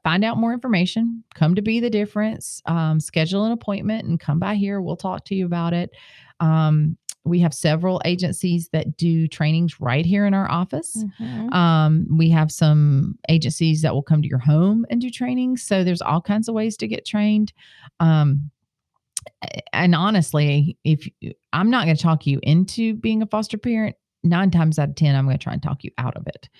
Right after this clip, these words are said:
Speaker 1: 'Cause
Speaker 2: Mm,
Speaker 1: I always believe
Speaker 2: yeah.
Speaker 1: if, if I can talk you out of it, you probably weren't made to be a foster
Speaker 2: Yeah.
Speaker 1: parent.
Speaker 2: Yeah.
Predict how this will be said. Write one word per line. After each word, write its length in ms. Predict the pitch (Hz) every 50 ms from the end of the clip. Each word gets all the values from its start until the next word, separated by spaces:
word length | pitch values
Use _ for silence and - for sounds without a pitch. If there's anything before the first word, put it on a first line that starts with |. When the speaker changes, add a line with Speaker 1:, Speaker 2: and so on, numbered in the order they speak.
| - - _ _ -
Speaker 1:
'Cause 280 | 269 240 240 233 226 240
Speaker 2:
Mm, 60 | 254
Speaker 1:
I 80 | 247 262
always 280 | 240 220 196 180 156
believe 280 | - 165 160 156 156 151
Speaker 2:
yeah. 60 | 160
Speaker 1:
if, 120 | 143 - - - -
if 180 | - 214 226
I 60 | 294 311
can 80 | 294
talk 200 | 233 208 180 156
you 60 | 170 160
out 180 | 156 160 151
of 140 | 147 143 135
it, 80 | 139 -
you 160 | 151 160 160
probably 320 | - 151 139 139 135 127
weren't 220 | 127 135 139 - _ _ _ _ _ -
made 220 | 156 147 123 139 -
to 80 | -
be 160 | - - - 147 147
a 20 | 165
foster 240 | 139 - 139 104 -
Speaker 2:
Yeah. 60 | 151 143
Speaker 1:
parent. 160 | 131 - - _ _ _ -
Speaker 2:
Yeah. 240 | 175 - 262 202